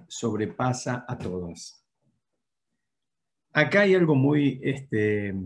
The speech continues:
muy típico, muy, muy típico nuestro, ¿no? Esto, e-, esta, esta Mishnah, porque si, si ustedes fíjense, dice, "Hay tres coronas", habla de la corona de la Torá, la del sacerdocio y la del reinado. Pero después termina rematando, "Mas la corona de un buen nombre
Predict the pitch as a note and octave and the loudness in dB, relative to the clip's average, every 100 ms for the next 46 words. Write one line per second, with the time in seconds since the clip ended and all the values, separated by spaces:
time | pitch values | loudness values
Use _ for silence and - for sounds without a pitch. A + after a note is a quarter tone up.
0 | F2 - _ _ - D3+ F3 F3 C#3 C3 | -10 -16 _ _ 0 4 4 4 2 2
1 | A2+ A2+ - - A#2+ - C#3+ D3+ C3+ D#3+ | 2 0 -2 -8 -8 -2 0 2 2 0
2 | C3+ D#3 C#3 C#3 B2 B2 A2+ G#2+ G#2+ - | 2 0 0 -2 -2 0 0 -2 -4 -4
3 | A2 C3 B2+ - G2+ G2 C3 D#3 A#2 A#2+ | 4 6 6 2 -4 -2 0 0 -2 -4
4 | - A#2 A2 A2 - B2+ - A#2+ A#2+ - | -4 -6 -4 -4 -6 -8 -6 -6 -6 -10
5 | A2 - G#2 - G#2+ F#2+ A#2 G#2 G#2+ A#2 | -8 -6 -6 -8 -10 -8 -8 -6 -6 -4
6 | A#2 A2+ - A2+ - C#3+ C3+ A#2+ G#2+ B2+ | -6 -8 -10 -8 -4 -4 -2 -2 -2 -2
7 | A#2 A2 - - - C#3+ F3 E3+ C#3+ A#2+ | -2 -2 -6 -2 -2 0 0 0 2 2
8 | G2 A2+ C#3 - _ _ _ _ _ _ | 2 -2 -6 -10 _ _ _ _ _ _
9 | _ - - A#2+ A#2+ A#2 G#2+ G2 G#2+ A#2+ | _ -18 -6 -2 2 2 0 -2 0 2
10 | A#2 G#2 F#2+ G#2 C#3 F3 F3 G#2+ G#2+ G2+ | 2 0 -2 0 2 0 -2 -4 -4 -4
11 | G2 - G#2 A2+ F3 F3 E3+ E3 B2+ A2 | -6 -6 -4 0 0 0 -2 -2 -2 -2
12 | G#2+ G2+ G#2 G2 F#2 F2+ F#2 - - A#2+ | -2 -2 -2 -4 -4 -8 -10 -8 -2 0
13 | B2 B2+ E3+ C3 D3 D#3 C3 B2 B2 B2+ | 0 0 0 0 2 2 4 2 2 2
14 | B2+ A#2+ A2 A2 A2+ G#2+ B2+ D#3+ D#3 B2+ | 2 2 0 0 0 0 0 2 2 4
15 | B2+ B2+ C3 A#2+ B2+ F3 F3+ F#3 A3 - | 4 6 8 8 6 4 4 2 0 -2